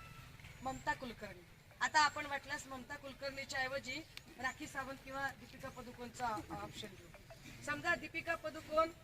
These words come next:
अं, काय म्हणता येईल, सिंधुताई सपकाळ आणि अजून सुषमा स्वराज किंवा जे काही असेल ते, पंकजा मुंडे किंवा तुम्हाला जी कुठली बाई आवडते अशी एखादं नाव,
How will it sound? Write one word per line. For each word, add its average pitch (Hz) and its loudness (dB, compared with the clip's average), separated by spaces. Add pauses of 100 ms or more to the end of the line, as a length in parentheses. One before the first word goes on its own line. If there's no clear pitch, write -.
(400)
अं, 247 2 (100)
काय 285 4
म्हणता 277 -2
येईल, 277 2
सिंधुताई 285 0
सपकाळ 294 2 (680)
आणि 311 4
अजून 359 4 (300)
सुषमा 330 2
स्वराज 330 4
किंवा 392 8 (760)
जे 359 8
काही 320 12
असेल 247 4
ते, 247 -2
पंकजा 254 -2
मुंडे 247 -4
किंवा 294 -8
तुम्हाला 294 -4
जी 277 -6
कुठली 262 -8
बाई 233 2
आवडते 208 -2
अशी 233 -8
एखादं 220 -8
नाव, 202 -6